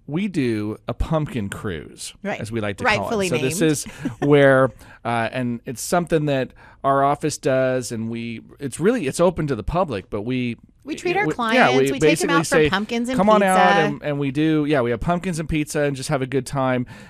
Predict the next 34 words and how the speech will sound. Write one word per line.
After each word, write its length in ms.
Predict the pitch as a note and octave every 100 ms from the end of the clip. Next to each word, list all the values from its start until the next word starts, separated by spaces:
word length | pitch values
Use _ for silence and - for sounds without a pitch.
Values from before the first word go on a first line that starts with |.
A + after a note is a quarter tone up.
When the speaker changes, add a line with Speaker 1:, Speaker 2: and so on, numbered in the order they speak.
| -
Speaker 1:
uh, 120 | B2+ B2+
getting 220 | C#3 B2+
out 80 | B2
in 60 |
the 80 | A2+
pumpkin 400 | G#2+ C#3+ C3+ B2
patch. 320 | B2 A2+ A2+
And 80 | A#2+
it's 80 | A2+
on 140 | E3
a 40 | G#3
school 280 | - F3+
night, 240 | E3 D#3 D3+
so 140 | -
you 100 | C3+
don't, 240 | C3 C#3 -
we're 80 |
not 160 | C3+ C3
staying 180 | - C#3
out 140 | B2
too 160 | - C3
late 220 | A#2+ A2+
and 60 | A2
what 120 | G#2
have. 180 | G#2 G2 - - - -
But 240 | - E3 - - - - - -
<laughs> 320 | - - -
last 460 | E3+ - G#3+ -
night, 280 | G#3 G3+ E3 - - - - -
uh, 240 | C#3+ C3+ A2+ - _ _ _ _ - -
we 220 | A#2+ E3
were 80 | G3+
planting 360 | - D3 -
pumpkins. 520 | B2+ D#3+ G3 - -